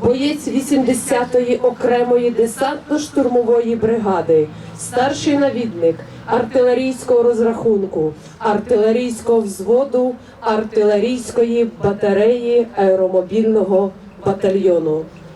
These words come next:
сорока п'ятирічний солдат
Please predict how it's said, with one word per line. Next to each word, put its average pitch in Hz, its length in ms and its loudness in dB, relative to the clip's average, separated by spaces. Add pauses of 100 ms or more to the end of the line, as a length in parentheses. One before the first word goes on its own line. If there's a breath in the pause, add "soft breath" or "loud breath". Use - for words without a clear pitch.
сорока 233 720 0 (300)
п'ятирічний 202 1080 0 (100)
солдат 175 720 0